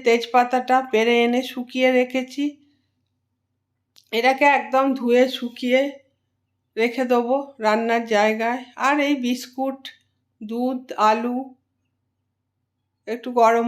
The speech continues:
মশলা, এগুলোই দোকান থেকে নিয়ে এলাম। আমের আচারটা দেখো একদম খুব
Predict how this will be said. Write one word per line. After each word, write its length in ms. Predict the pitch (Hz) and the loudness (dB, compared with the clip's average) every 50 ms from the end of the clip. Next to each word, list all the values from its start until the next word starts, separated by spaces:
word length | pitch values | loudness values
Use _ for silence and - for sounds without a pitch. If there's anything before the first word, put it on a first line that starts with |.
| 240 233 | 0 0
মশলা, 400 | 233 233 233 - - 254 254 254 247 220 | 0 0 -2 -2 -2 0 2 2 2 2
এগুলোই 400 | 226 233 240 226 226 226 233 240 247 233 - - _ _ | -2 -4 -4 -2 0 0 0 0 -2 -4 -8 -12 _ _
দোকান 300 | - 214 214 233 226 220 226 | -2 -2 0 0 0 0 0
থেকে 260 | 220 226 220 220 240 247 | -2 -4 -4 -4 -4 -4
নিয়ে 260 | 233 226 220 220 220 226 | -4 -2 0 0 0 0
এলাম। 200 | 220 226 226 233 247 247 - _ _ _ _ _ _ _ _ _ _ _ _ _ _ _ _ _ _ _ _ _ _ _ _ _ _ _ _ _ _ _ _ _ _ _ _ _ _ _ _ _ _ _ _ _ _ _ _ _ _ _ _ _ _ _ _ _ _ _ _ _ _ _ _ _ _ _ _ - | 0 -2 -4 -4 -6 -10 -14 _ _ _ _ _ _ _ _ _ _ _ _ _ _ _ _ _ _ _ _ _ _ _ _ _ _ _ _ _ _ _ _ _ _ _ _ _ _ _ _ _ _ _ _ _ _ _ _ _ _ _ _ _ _ _ _ _ _ _ _ _ _ _ _ _ _ _ _ -4
আমের 300 | 208 214 233 254 294 311 | 0 2 4 4 4 6
আচারটা 460 | 294 254 262 269 302 294 294 - 302 302 | 4 4 2 2 0 -2 0 2 2 4
দেখো 320 | 302 294 285 285 285 - 302 285 262 233 | 4 4 2 2 2 4 4 4 4 4
একদম 400 | 240 247 240 233 - 269 277 269 277 269 269 - - _ _ _ _ _ _ _ _ _ _ _ _ _ _ _ _ _ _ _ | 2 0 -6 -4 0 2 2 2 2 -2 -6 -10 -14 _ _ _ _ _ _ _ _ _ _ _ _ _ _ _ _ _ _ _
খুব 100 | 311 302 | -4 -4